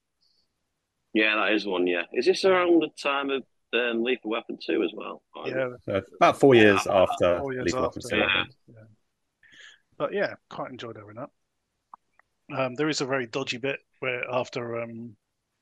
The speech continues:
Speaker 2: she and Mario Van Peebles have sex, and then Bruce Payne comes in <laughs> and, and then
Speaker 1: Mm.
Speaker 2: basically forces her to have sex again, ki-, kind of thing, sort of assert his dominance of, of the pack and all that. Um,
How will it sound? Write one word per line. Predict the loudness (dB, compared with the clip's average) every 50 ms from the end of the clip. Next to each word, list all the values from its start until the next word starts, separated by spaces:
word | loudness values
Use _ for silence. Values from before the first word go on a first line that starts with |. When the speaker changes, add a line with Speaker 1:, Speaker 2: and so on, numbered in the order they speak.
| _ _ _ _ _ _ _ _ _
Speaker 2:
she | -14 -10 -10 -10
and | -10 -12 -14 -18 _ _ _ _ _ -14
Mario | -12 -12 -12 -12 -12
Van | -12 -14 -12
Peebles | -10 -10 -10 -10 -10 -12 -12
have | -12 -12 -12
sex, | -12 -12 -12 -12 -12 -12 -14 -14 -16 _ _ _ _ _ _ _ _ _ _ _ _ _ -12
and | -10 -10
then | -10 -10 -8
Bruce | -8 -8 -8 -8
Payne | -6 -6 -6 -6 -6 -8
comes | -10 -10 -10 -10 -10 -12
in | -10 -10 -12 -14 -16 _ _ _ _ _
<laughs> | _ _ _ -6
and, | -4 -2 0 0 0 0 0 -2 -4 -4 -10 -12 -16 -16
and | -12 -12 -10 -10 -8 -8 -8
then | -8 -6 -6
Speaker 1:
Mm. | -4 -2
Speaker 2:
basically | 0 0 0 -2 -2 -6 -6 -4
forces | -2 -2 0 0 -2 -4 -6
her | -6
to | -6
have | -6 -4
sex | -4 -6 -6 -6 -8
again, | -8 -6 -4 -4 -4 -4 -8 _ -20 -20 -20 -20 -20 -20 -20 _ _ _ _ -14
ki-, | -12 -10 -10 -10 -10
kind | -10 -12 -10 -12
of | -12
thing, | -12 -12 -12 -10
sort | -10 -10 -10 -10 -12 -12
of | -10
assert | -8 -8 -6 -6 -6 -8 -8
his | -10 -10 -10
dominance | -10 -10 -10 -10 -10 -12 -12 -12 -12 -12
of, | -12 -14 -16 _ _ -20 -20 -20 _
of | -20 -20 -20
the | -20 -16
pack | -10 -10 -8 -8 -10 -12 -12
and | -14 -12
all | -10 -10
that. | -10 -10 -12 _ _ _ _ -20 _ _ _ _ _ _ -10 -6
Um, | -2 -2 -2 -2 -4 -8 -14 -14 -14 -16